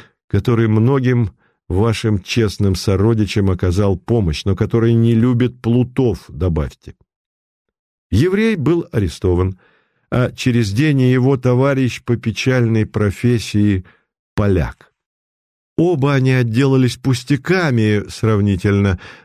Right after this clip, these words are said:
но слава раскрытия этого запутанно темного дела вплела лишний лавр в венок моего гениального друга. «Как ты разгадал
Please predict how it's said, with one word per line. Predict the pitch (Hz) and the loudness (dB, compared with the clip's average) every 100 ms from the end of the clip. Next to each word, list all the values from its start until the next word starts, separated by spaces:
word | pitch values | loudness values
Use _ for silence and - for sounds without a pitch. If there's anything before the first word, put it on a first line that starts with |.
| - | -2
но | 123 127 | 0 0
слава | - 113 120 110 | -2 0 2 2
раскрытия | 110 98 - 117 - 113 | 0 -2 -2 -2 0 0
этого | 101 98 | 0 0
запутанно | 92 95 - 104 92 92 | 0 0 -2 -2 0 0
темного | 98 98 98 95 | 0 0 2 2
дела | 90 120 120 | 2 2 0
вплела | 107 - 104 101 101 107 104 90 _ _ _ - | -2 -2 0 2 2 0 -2 -6 _ _ _ -2
лишний | 104 117 - 95 | 0 0 -2 0
лавр | 92 92 101 98 | 2 2 0 -2
в | 92 85 | -2 -2
венок | 78 95 98 98 | 0 2 0 0
моего | 95 90 90 92 | 0 0 2 0
гениального | 90 90 92 90 87 87 87 | 0 0 0 0 0 0 0
друга. | 82 85 78 71 _ _ _ _ _ _ _ _ | 0 -2 -2 -8 _ _ _ _ _ _ _ _
«Как | - 131 139 | -4 -4 -4
ты | - 143 | -4 -2
разгадал | 139 104 101 92 98 139 | 0 0 -2 0 0 0